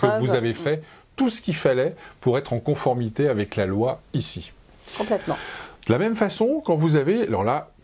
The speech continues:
Speaker 2: un petit problème, un évier qui est bouché, euh, on va dire les toilettes qui sont bouchées, est-ce que c'est vous qui devez payer ou est-ce que c'est le propriétaire ? De la même façon, c'est le propriétaire. Le propriétaire doit payer pour ce type de réparation, sauf s'il arrive à prouver que vous avez eu un usage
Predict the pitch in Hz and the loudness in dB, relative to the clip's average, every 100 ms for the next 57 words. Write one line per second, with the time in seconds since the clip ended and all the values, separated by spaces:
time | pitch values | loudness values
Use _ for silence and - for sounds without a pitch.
0 | _ - - 98 92 117 113 113 175 113 | _ -20 -10 -8 -6 -2 2 2 2 0
1 | 107 139 143 170 160 135 160 156 160 165 | 0 0 2 0 0 0 0 2 2 4
2 | 170 170 120 104 101 101 104 101 113 95 | 2 2 0 0 0 0 -2 -2 -2 -4
3 | 92 165 160 165 156 151 139 123 123 - | -2 2 2 0 -6 -4 -2 -2 -2 0
4 | 147 175 170 - 117 - 113 - 104 185 | 2 2 0 -4 -6 -2 0 2 2 2
5 | - 143 151 151 147 156 233 196 123 - | 2 2 2 2 2 2 2 2 0 0
6 | - - 156 156 127 - 117 107 87 78 | -4 -2 -2 0 -2 0 -2 -2 -4 -6
7 | 104 120 160 185 165 156 185 202 123 104 | 0 0 2 2 0 0 -2 0 -2 0
8 | - 143 120 107 71 - - - - - | -2 0 -2 -2 -4 -6 -16 -20 -20 -20
9 | - - - - 120 135 120 156 120 123 | -18 -18 -6 0 2 2 2 2 2 2
10 | 123 110 147 - - 120 110 101 98 98 | 2 2 0 -4 -4 -2 2 2 0 -2
11 | 98 - 170 - - 226 - 156 127 135 | -2 -4 -6 -2 -2 -2 0 0 2 2
12 | 120 - 107 107 180 139 107 104 104 107 | 0 0 0 0 0 -2 -4 0 2 2
13 | 127 101 98 101 120 131 - | 0 -2 -2 0 0 0 -4